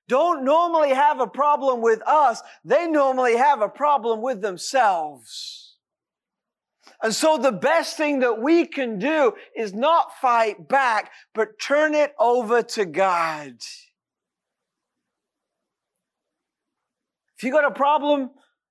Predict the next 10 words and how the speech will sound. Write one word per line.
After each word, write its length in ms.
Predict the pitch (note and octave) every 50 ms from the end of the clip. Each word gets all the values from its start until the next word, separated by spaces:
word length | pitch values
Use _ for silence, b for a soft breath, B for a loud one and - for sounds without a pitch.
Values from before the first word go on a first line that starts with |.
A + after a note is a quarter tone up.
| _ _ _ _ _ -
with 160 | - G3 E3+
God, 400 | C#3+ A3+ C4+ D4 D4+ D#4 D4 A#3+ A3+ - _ _ _ _ _ _ _ _ _ _ _ _ _ _ _ _ _ _ _ _ _ _ _ _ _ _ _ _ _ _ _
well, 140 | - C#3 D3+
then 220 | C#3+ E3 E3 F3
you 180 | A3+ D4 D4 C#4+
and 100 | C4+ G#3
God 260 | B3+ B3+ B3+ A#3+ G3
work 300 | E3+ F3+ F3 F3 - F3
it 100 | E3+ D#3+
out. 300 | E3 D3+ C#3+ C#3 -